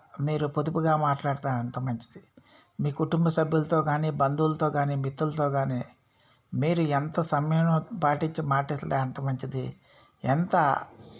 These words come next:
ఆ, మీరు సౌమ్యంగా మాట్లాడితే అంత మంచిదవుతుందన్న విషయాన్ని గమనించాల్సిన అవసరం ఎంతైనా ఉంటుంది.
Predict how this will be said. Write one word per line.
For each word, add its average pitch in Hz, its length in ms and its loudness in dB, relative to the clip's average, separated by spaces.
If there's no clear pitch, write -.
ఆ, 135 300 2
మీరు 147 560 0
సౌమ్యంగా 165 640 2
మాట్లాడితే 143 840 0
అంత 160 280 2
మంచిదవుతుందన్న 147 960 2
విషయాన్ని 131 580 2
గమనించాల్సిన 139 680 2
అవసరం 131 360 0
ఎంతైనా 143 360 0
ఉంటుంది. 156 560 0